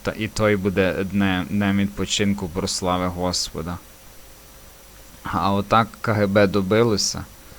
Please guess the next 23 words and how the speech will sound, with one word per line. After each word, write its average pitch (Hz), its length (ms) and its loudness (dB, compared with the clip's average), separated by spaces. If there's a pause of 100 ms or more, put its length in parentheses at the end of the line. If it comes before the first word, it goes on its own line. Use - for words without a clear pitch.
(160)
що 90 300 0
с-, - 260 -4
субота 98 600 0
перетворилась 98 920 0
на 98 120 0
зива-, 98 580 0
зневагу 104 560 2
Божу. 90 540 -2 (760)
Суботники, 101 960 2
от 104 320 2
і 101 80 -2
це 107 360 2
і 101 60 0
пішло 110 680 2
зневажати 98 760 0
Господа. 87 680 -2 (480)
Замітати, 98 800 2
прибирати, 101 880 2
суботники, 101 880 0
ото 95 280 -2
все. - 260 -2
А 92 420 -2
пот-, 95 100 -8